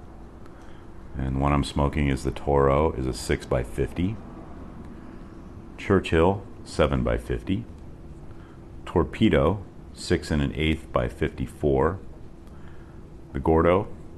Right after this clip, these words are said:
six by sixty, and the Chunk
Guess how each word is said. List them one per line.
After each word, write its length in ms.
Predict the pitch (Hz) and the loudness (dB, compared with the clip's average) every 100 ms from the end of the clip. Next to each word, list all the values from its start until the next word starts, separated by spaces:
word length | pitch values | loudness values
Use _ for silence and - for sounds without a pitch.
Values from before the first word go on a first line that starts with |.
| - | -10
six 260 | - 78 | -2 -2
by 140 | - 65 | 0 -2
sixty, 560 | - 90 80 - 82 87 - - - - - - - - - - | 0 -2 0 -2 -2 -4 -10 -16 -16 -16 -16 -16 -16 -16 -14 -6
and 240 | 73 73 | 0 0
the 60 | 69 | 0
Chunk 500 | - - 76 73 | -2 2 4 2